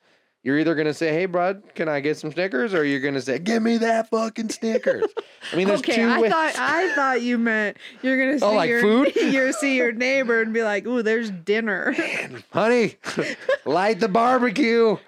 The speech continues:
Speaker 2: Carol's looking mighty
Speaker 1: Yeah.
Speaker 2: good tonight.
Speaker 1: We're having <laughs>
Speaker 2: Um, could you imagine our family on a game show?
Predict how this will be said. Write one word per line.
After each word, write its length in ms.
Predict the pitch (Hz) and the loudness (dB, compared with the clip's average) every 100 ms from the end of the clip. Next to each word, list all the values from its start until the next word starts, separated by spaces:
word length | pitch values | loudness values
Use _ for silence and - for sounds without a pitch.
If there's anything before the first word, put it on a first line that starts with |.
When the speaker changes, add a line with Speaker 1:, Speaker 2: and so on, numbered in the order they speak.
| - | -4
Speaker 2:
Carol's 400 | 254 370 370 320 | 0 2 2 2
looking 440 | 381 381 370 359 | 0 0 0 0
mighty 300 | 320 311 381 | 0 2 2
Speaker 1:
Yeah. 460 | 392 - - - 359 | 2 2 2 2 2
Speaker 2:
good 100 | 359 | 2
tonight. 480 | 370 339 339 339 - | 0 2 0 -2 -2
Speaker 1:
We're 220 | 135 143 | -2 0
having 440 | 160 160 160 - - 220 - - - 269 - - - _ _ | 2 2 0 -2 -2 -2 -2 -2 -4 -4 -8 -10 -16 _ _
<laughs> 640 | 127 120 139 127 - 98 107 _ _ - - - 605 - - - - _ _ _ - - - - | -10 -8 -6 -8 -10 -12 -14 _ _ -12 -10 -10 -10 -12 -14 -16 -16 _ _ _ -20 -18 -14 -4
Speaker 2:
Um, 520 | 269 269 240 196 156 _ _ 220 - | -2 0 -2 -4 -10 _ _ -20 -4
could 180 | 302 269 | -2 0
you 240 | 415 466 | 0 2
imagine 600 | 339 247 240 226 262 262 | 0 -2 -2 -2 -2 -2
our 300 | 226 220 247 | -2 -2 -2
family 520 | 254 233 226 226 233 226 | -2 -4 -2 -2 -2 -2
on 120 | 214 | -4
a 80 | 190 | -4
game 280 | 185 190 | -4 -6
show? 340 | 196 208 208 | -6 -4 -4